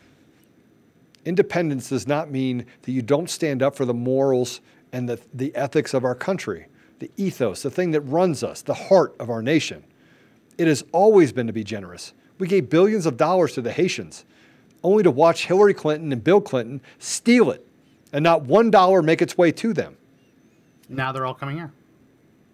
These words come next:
Speaker 1: And, and you know what? If, if anybody should have to c-, be able to come here, it should be the Haitians. We, we had U S mercenaries that went in there and murdered the president of,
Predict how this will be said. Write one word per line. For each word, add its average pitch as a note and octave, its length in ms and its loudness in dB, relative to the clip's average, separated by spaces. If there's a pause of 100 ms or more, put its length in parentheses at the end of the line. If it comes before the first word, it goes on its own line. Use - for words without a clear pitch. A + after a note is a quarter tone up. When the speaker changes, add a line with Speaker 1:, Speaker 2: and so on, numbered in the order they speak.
(140)
Speaker 1:
And, E3+ 180 -6
and F#3 160 -2
you G3 60 0
know A3+ 120 4
what? G#3 340 2
If, D#3+ 220 -2
if D#3+ 180 -4
anybody G3 440 2
should C3+ 160 -6
have C3+ 140 -2
to C3 140 -10
c-, E3 140 -8
be C#3 200 0
able C3+ 120 2
to C3 60 -2
come A#2+ 220 -4
here, C3 180 -4
it F#3+ 80 -2
should C#4 220 -2
be G#3 100 0
the C3 100 -2
Haitians. G2+ 500 -8 (500)
We, A3+ 120 -6 (360)
we C#4 160 0
had C#4 240 2
U A3+ 320 4
S B3 200 2
mercenaries F#3 640 0
that E3+ 140 -2
went F#3 180 2
in F#3+ 120 0
there D#3+ 280 0
and D#3 260 -2
murdered A3 380 2
the G#3+ 80 4
president E3+ 600 0
of, B2 140 -8